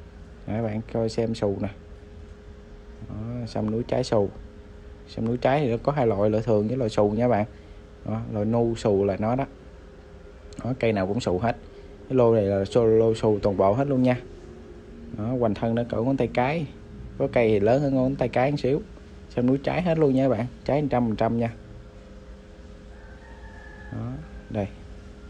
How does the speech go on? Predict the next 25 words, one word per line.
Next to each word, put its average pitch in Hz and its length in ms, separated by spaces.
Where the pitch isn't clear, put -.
Cây 110 100
này 107 160
đa 110 100
số 135 220
sữa 104 180
dán 135 220
đổ 117 120
đổ 113 300
sẵn - 160
rồi. 135 200
Đó, 113 180
mấy 127 60
bạn 107 220
có 127 80
nhu 131 140
cầu 104 300
thì 101 60
alo 113 280
trực 101 200
tiếp 139 160
số 147 100
điện 139 80
thoại 107 140
mình 104 200
nha, 113 220